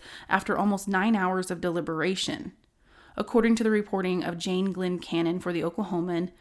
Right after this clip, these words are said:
the jury began to deliberate around eleven A M. At about five P M, the jury sent a note to the judge that said they were at an impasse.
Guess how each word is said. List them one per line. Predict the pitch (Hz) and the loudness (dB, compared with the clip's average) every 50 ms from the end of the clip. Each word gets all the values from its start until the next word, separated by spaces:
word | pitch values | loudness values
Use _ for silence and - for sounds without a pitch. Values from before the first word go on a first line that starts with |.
| - - - - | -20 -20 -18 -12
the | - 196 233 | -2 -2 -2
jury | 202 226 240 262 285 | 0 2 4 4 4
began | 277 311 254 240 214 202 | 6 4 4 4 2 0
to | - 214 | 0 0
deliberate | 190 196 175 175 175 175 175 175 175 170 - | 0 0 0 0 -2 0 0 2 2 0 0
around | - 180 190 190 185 | 0 0 0 2 2
eleven | 185 180 180 185 180 180 202 202 | 0 0 0 0 0 0 0 0
A | 185 175 175 160 - | 2 2 0 0 2
M. | 156 180 175 165 - - - - - _ _ _ - - - - - | 2 0 0 0 -2 -6 -12 -16 -16 _ _ _ -20 -20 -20 -20 -10
At | - 196 180 | -4 0 0
about | 185 170 175 - - - | 0 0 0 -2 -4 -2
five | - 208 226 254 247 254 | 2 2 4 4 2 0
P | - - 208 180 | -2 -2 0 2
M, | 180 170 170 175 180 - - | 2 4 2 2 0 -2 -2
the | 190 202 | -2 -2
jury | 190 - 202 226 247 | 0 2 2 2 2
sent | 247 - 277 262 262 | 2 4 4 4 6
a | 269 | 6
note | 226 185 180 - - | 4 4 2 0 -2
to | 196 | -2
the | 180 170 | -4 -4
judge | 156 - 170 170 180 175 175 | -2 0 0 0 0 -2 -2
that | 190 165 170 | -4 -4 -2
said | - 196 180 | -2 -2 0
they | 190 185 | 0 0
were | 190 190 - | 0 0 0
at | - 180 180 | 0 0 0
an | 170 - | -2 -2
impasse. | - 160 165 196 214 - - - - - - - - - - - | 0 0 2 2 2 2 0 -4 -4 -6 -8 -10 -14 -14 -14 -14